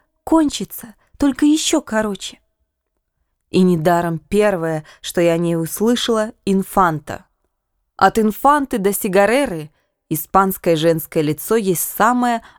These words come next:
А-классовое лицо. Теперь, когда к нам Испания ближе, Испания придвинулась,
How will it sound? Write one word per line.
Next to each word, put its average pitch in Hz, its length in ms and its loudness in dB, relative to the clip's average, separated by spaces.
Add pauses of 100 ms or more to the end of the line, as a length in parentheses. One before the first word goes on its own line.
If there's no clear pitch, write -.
А-классовое 175 1000 -2
лицо. - 520 -6 (880)
Теперь, 240 460 0 (540)
когда 165 300 0
к - 100 -6
нам 208 320 2
Испания 175 580 -2
ближе, 220 460 -2 (500)
Испания 165 720 0
придвинулась, 175 840 0